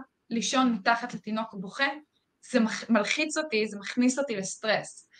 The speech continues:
ואז עצרתי, ואמרתי לעצמי, "מאיה, איזה משפט מטומטם יצא לך מהפה עכשיו?" <laughs> "מה זאת אומרת את לא יכולה? ברור שאת יכולה. את מעדיפה שלא. זה יהיה לך הרבה יותר נעים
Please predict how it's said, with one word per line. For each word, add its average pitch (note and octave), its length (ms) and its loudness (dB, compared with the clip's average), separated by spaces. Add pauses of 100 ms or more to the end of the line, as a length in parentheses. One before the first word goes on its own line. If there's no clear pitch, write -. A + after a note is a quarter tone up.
(240)
ואז B3+ 160 6
עצרתי, G#3+ 720 4 (540)
ואמרתי A#3+ 420 6
לעצמי, A#3 720 -2
"מאיה, A#3+ 380 6
איזה A#3+ 180 0
משפט A#3 460 0
מטומטם A3+ 460 2
יצא F#3+ 240 0
לך F#3+ 140 -4
מהפה F#3+ 300 4
עכשיו?" - 380 2
<laughs> - 800 0
"מה C4 120 6
זאת E4 120 -2
אומרת C4+ 300 6
את G#3 120 -4
לא A3+ 60 8
יכולה? G#3 400 6
ברור G#3 440 2
שאת D4+ 220 8
יכולה. F#3 400 0 (500)
את A3+ 120 -8
מעדיפה A3+ 500 6
שלא. A3+ 420 4 (480)
זה G#3 140 0
יהיה B3 100 4
לך C4+ 120 -4
הרבה A3 180 -2
יותר B3+ 280 0
נעים C#4+ 460 0